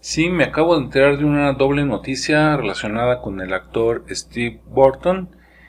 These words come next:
Este actor, al parecer, este, salía, la última vez, pues, que estaba trabajando, salió en la serie, eh, General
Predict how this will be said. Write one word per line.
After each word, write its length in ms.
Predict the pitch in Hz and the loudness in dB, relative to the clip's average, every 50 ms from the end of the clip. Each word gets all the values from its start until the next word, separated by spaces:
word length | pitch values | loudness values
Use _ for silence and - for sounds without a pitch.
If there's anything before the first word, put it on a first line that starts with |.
| - _ - - | -20 _ -12 -8
Este 640 | 104 117 117 - - - 139 143 139 135 - - | -6 -4 -4 -6 -6 -2 0 2 2 2 0 0
actor, 720 | - 101 98 - - - - 147 139 139 135 127 117 - - - | -2 -4 -4 -4 -8 -4 2 4 4 4 4 2 -2 -10 -10 -8
al 180 | - 95 95 92 | -8 -8 -6 -2
parecer, 640 | - - - - - - 131 123 127 123 123 - - | -2 0 0 0 -2 -2 -2 0 0 -2 -4 -6 -10
este, 300 | 95 92 - - - 90 | -12 -14 -12 -12 -10 -8
salía, 880 | 85 - - 98 90 101 117 127 131 127 127 123 117 113 104 85 67 - - 87 | -6 -6 -6 -6 -8 -6 -2 0 0 2 2 2 0 -2 -2 -4 -4 -4 -6 -2
la 100 | 92 101 | 0 0
última 280 | 113 120 123 151 131 123 | -2 0 0 2 2 4
vez, 160 | 127 123 117 | 4 2 2
pues, 320 | - - - 127 117 113 - | 0 -4 -2 -2 -2 -2 -4
que 120 | - 101 | -4 -6
estaba 360 | 95 - - 120 113 117 113 | -6 -2 0 2 2 2 2
trabajando, 580 | - 123 147 165 151 - 156 151 151 160 165 165 - - - - - - | 4 2 2 4 4 2 2 2 2 0 -2 -2 -8 -14 -18 -20 -20 -20
salió 680 | - - - 113 101 104 110 120 127 123 123 127 123 - | -18 -4 0 0 0 0 0 0 2 2 2 2 0 -2
en 200 | - 104 101 95 | -4 -6 -6 -4
la 120 | 92 92 92 | -4 -4 -4
serie, 720 | - - 123 117 113 120 127 127 127 123 120 117 110 - _ - - - _ _ - | -4 -4 -2 -2 -2 -4 -4 -4 -2 -2 -2 -4 -6 -10 _ -20 -20 -20 _ _ -10
eh, 380 | 98 95 95 95 92 90 92 92 | -8 -6 -6 -6 -6 -8 -8 -6
General 400 | 101 117 120 127 120 117 104 95 | -6 -4 -2 -2 0 0 -2 -2